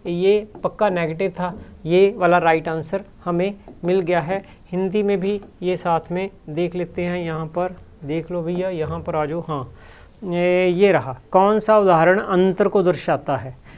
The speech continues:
नस्ल के आधार पर भेदभाव, संस्कृति विविधता का सहारना करना, दोनों या नहीं? अ, इंग्लिश में क्या है? अ, which may lead to discrimination and inequality,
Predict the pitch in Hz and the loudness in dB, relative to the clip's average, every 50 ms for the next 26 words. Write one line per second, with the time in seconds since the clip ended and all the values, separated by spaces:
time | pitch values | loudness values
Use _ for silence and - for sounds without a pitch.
0 | - - - - - 170 165 170 170 170 170 165 165 170 170 - 208 190 - 214 | -20 -20 -20 -10 -4 0 2 4 4 4 2 2 0 0 0 -2 -4 0 2 4
1 | 208 196 165 170 175 190 185 170 202 190 180 180 185 180 165 165 190 196 190 - | 4 4 6 6 4 4 4 2 0 0 2 2 2 2 2 2 0 0 0 -2
2 | 185 170 160 156 - 175 175 175 202 190 160 147 151 151 156 170 190 190 185 - | -2 -2 -2 -4 -4 -6 -4 0 0 0 2 0 -2 -2 0 2 2 2 2 0
3 | 208 196 190 190 180 - 190 160 156 165 165 160 160 170 185 170 - 185 175 180 | 0 2 2 0 0 -2 -2 2 4 6 6 6 4 2 -2 -2 -2 -2 -2 0
4 | 190 190 165 143 151 160 160 175 190 190 185 175 160 147 131 135 135 - - - | -2 -2 0 0 0 0 0 0 0 0 0 0 0 -2 -4 -6 -10 -12 -16 -20
5 | - - - - - 160 160 165 170 170 175 196 - 165 165 175 190 190 185 - | -20 -20 -20 -10 -6 -4 -4 -2 -2 -4 -4 -6 -6 -6 -4 -2 -2 -4 -2 -4
6 | 202 185 185 190 175 170 156 180 196 202 - - - - - - - - - 180 | -6 -4 -2 0 0 0 0 0 -2 -4 -4 -12 -18 -20 -20 -20 -20 -14 -6 -2
7 | 180 175 160 190 202 202 - 190 208 208 190 175 175 185 185 180 - 202 170 175 | 0 2 2 2 0 0 0 2 2 2 4 4 2 2 0 0 -2 -2 -2 -2
8 | 170 - - 196 190 190 190 185 - 208 202 185 175 175 180 180 175 170 160 143 | -2 -2 -4 -2 -2 0 -2 -4 -4 -4 -4 -2 -2 -2 -2 -2 -2 -2 -2 -2
9 | 131 127 131 143 | -2 -4 -6 -8